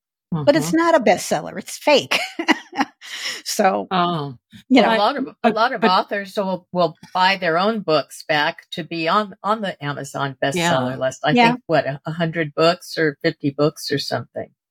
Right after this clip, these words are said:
Speaker 1: Yeah, that's a technique too. If you get everybody on your list to buy books in, in a, you know, a half an hour period,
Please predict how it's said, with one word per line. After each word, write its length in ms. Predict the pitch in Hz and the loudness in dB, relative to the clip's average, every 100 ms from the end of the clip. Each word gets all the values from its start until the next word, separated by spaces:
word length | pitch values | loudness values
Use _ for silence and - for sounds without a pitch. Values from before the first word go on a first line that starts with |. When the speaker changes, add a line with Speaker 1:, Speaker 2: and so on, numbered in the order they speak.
| _ _ _ | _ _ _
Speaker 1:
Yeah, 220 | 254 269 269 | -2 0 4
that's 240 | 285 277 | 2 2
a 80 | 285 | -6
technique 500 | - 262 254 240 226 | -2 0 2 0 0
too. 280 | - 269 214 | -2 0 2
If 180 | 185 233 | 0 -2
you 80 | |
get 200 | 202 220 | 0 2
everybody 520 | 220 226 208 208 208 208 | 2 0 2 2 2 -2
on 160 | 202 | -2
your 120 | 196 | -4
list 320 | 190 208 - - | -2 -2 -2 -10
to 60 | |
buy 260 | 180 190 190 | 2 4 4
books 340 | 185 196 190 190 | 2 -2 0 -4
in, 180 | 180 - | -4 -4
in 320 | 202 180 185 | -4 -2 -6
a, 140 | 202 185 | -6 -6
you 120 | 196 190 | -4 -4
know, 160 | 170 | -2
a 40 | 170 | 0
half 280 | 196 180 | 2 2
an 80 | 202 | -2
hour 260 | 180 175 147 | 0 0 -2
period, 560 | - 240 240 185 185 | -2 0 2 0 -2